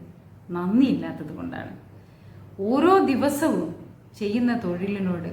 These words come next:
അതിൽ നിന്ന് കിട്ടുന്ന വരുമാനത്തോട്, ആ തൊഴിലിടങ്ങളിൽ നമ്മൾ കാണുന്ന, നമ്മളോട്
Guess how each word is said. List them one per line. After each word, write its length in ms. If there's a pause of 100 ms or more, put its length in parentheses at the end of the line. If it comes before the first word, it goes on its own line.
(480)
അതിൽ 200
നിന്ന് 180
കിട്ടുന്ന 360
വരുമാനത്തോട്, 720 (760)
ആ 20 (180)
തൊഴിലിടങ്ങളിൽ 800
നമ്മൾ 220 (160)
കാണുന്ന, 360 (120)
നമ്മളോട് 320